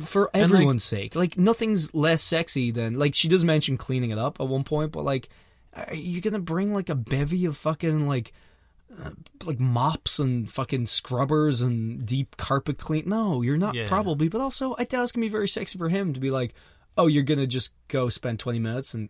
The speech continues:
Speaker 1: rubber gloves and foam up that carpet real good while I lie here awkwardly?" Like, no.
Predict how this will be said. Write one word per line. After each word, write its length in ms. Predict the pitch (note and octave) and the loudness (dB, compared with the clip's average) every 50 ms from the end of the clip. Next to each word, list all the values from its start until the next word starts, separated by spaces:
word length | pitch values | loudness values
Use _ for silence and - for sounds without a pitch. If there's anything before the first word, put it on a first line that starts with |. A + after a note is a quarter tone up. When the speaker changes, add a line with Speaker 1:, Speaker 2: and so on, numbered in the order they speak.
| _ - | _ -12
Speaker 1:
rubber 260 | A2+ A#2+ A#2 G#2+ A#2 | -8 -6 -6 -4 -6
gloves 380 | G#2 A#2+ A2+ A2+ B2 B2 A#2 A2+ | -6 -6 -4 -4 -4 -4 -4 -4
and 240 | A2 G#2+ G#2 - - _ _ - | -4 -6 -6 -10 -12 _ _ -20
foam 340 | - - - A2+ A2+ A2+ | -14 -8 -6 -4 -4 -4
up 160 | A2+ A2+ - - | -4 -4 -6 -6
that 140 | A#2 A2 G2+ | -6 -6 -6
carpet 340 | - A#2 A#2+ A#2 - C3+ D3 | -4 -4 -6 -4 -6 -6 -6
real 200 | C3 C3 B2+ C3+ | -4 -4 -2 -2
good 200 | C3 C3+ C3+ B2 | -2 -2 -2 -2
while 120 | A#2+ A#2+ | -4 -4
I 120 | A#2 A2+ | -4 -4
lie 220 | A2 A2 A2+ A2+ A#2 | -4 -6 -4 -4 -4
here 200 | A#2+ B2 B2 B2+ | -4 -4 -4 -4
awkwardly?" 460 | B2 B2+ C3 - D3 C#3 C3+ C#3 C#3 | -4 -6 -6 -6 -8 -8 -8 -6 -6
Like, 260 | C#3 D#3 D3 C#3+ - - | -6 -6 -8 -10 -10 -10
no. 440 | F#3+ F#3+ F3+ D3+ B2+ A#2+ A2 G#2+ | -8 -6 -4 -4 -4 -4 -4 -6